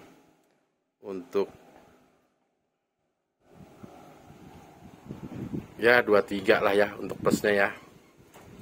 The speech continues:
Oke. Tuh. Ya, ntar di settingnya setelah satu ha-, satu heatsink ya, biar normal gitu. Ini sekedar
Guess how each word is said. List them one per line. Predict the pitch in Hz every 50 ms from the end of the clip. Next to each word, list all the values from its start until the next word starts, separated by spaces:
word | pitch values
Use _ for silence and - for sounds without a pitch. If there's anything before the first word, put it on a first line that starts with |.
| - -
Oke. | - - 113 - - - - - - - - - - _ _ -
Tuh. | - - - - _ _ _ _ - - - - - - - - - - - - - - - - - - -
Ya, | 101 107 113 117 117 120 117
ntar | 110 127 127 120 110
di | 117
settingnya | - 127 117 110 - 131 131 131 131 135 143 143 143 143 139 135 135 135
setelah | - - - - - 117 117 120 123 127 127 127 127 123 127 - - - - - - - - - - - - - - - - - - _ _ _ _ _ _ _ _ _ _
satu | - 113 110 - 110
ha-, | 101 110 101 - - -
satu | - 117 - 110 101
heatsink | 104 101 101 - 131 120 117
ya, | 113 120 -
biar | - - 101 98 92 -
normal | 95 95 98 101 110 107 98 90 90 - - - - - _ - - - - - -
gitu. | 95 - - 87 - - - - - - - - - - - - - - -
Ini | 104 98
sekedar | - - 101 95 98 95 92 92 90 90